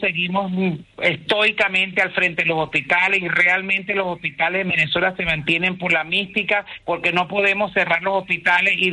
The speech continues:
y abandonar a los pacientes a su suerte. Por lo menos les hacemos un acom-, acompañamiento para el mejor morir que puedan tener. Pero es muy duro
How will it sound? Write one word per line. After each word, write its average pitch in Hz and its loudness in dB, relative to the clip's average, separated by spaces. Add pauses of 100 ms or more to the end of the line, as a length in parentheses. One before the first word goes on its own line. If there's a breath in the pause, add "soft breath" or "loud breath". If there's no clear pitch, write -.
y 170 2
abandonar 156 0
a 180 2
los 185 -2
pacientes 170 0
a 175 2
su 165 -4
suerte. 170 0 (240 loud breath)
Por 208 0
lo 185 0
menos 196 4
les 208 4
hacemos 185 2
un 190 2
acom-, 185 0
acompañamiento 160 2
para 160 0
el 160 -4
mejor 165 0
morir 185 0
que - -2
puedan 165 -2
tener. 156 -2 (220 loud breath)
Pero 170 -4
es 175 -4
muy 208 -2
duro 208 -4